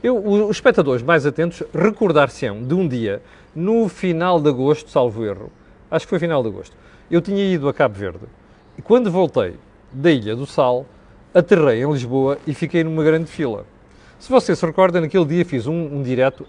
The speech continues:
a dizer o quão deplorável, lamentável, vergonhoso e insustentável era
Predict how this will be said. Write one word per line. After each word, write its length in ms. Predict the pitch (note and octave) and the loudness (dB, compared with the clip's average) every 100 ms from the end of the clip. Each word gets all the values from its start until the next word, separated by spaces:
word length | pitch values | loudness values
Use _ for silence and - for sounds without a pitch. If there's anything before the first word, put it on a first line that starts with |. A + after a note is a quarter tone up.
| - | -6
a 60 | F3 | -4
dizer 340 | F3+ C#3 C#3+ | -2 -2 -2
o 100 | C3+ | -2
quão 260 | - G#3 F#3+ | 0 0 0
deplorável, 840 | D#3 F3+ F#3+ C#3+ C3 G#2+ G2+ F2+ - | -2 0 0 2 2 0 -4 -10 -6
lamentável, 720 | D#3+ G#3 F#3+ D3 B2 G#2 A#2+ - | 0 0 0 0 0 0 -4 -8
vergonhoso 840 | B2+ D#3+ A3 G#3+ F#3 D3+ A2 G2+ G#2 - - - - - - - - | -4 -2 0 0 2 2 0 -6 -14 -20 -20 -20 -20 -20 -20 -20 -4
e 200 | G3+ A3+ | 0 2
insustentável 1080 | A#3+ - C4 G#3+ - E3+ C3+ G#2+ A#2+ C#3 A#2+ | 2 0 -2 -2 0 0 0 0 2 2 2
era 280 | G2+ G#2 | -2 -6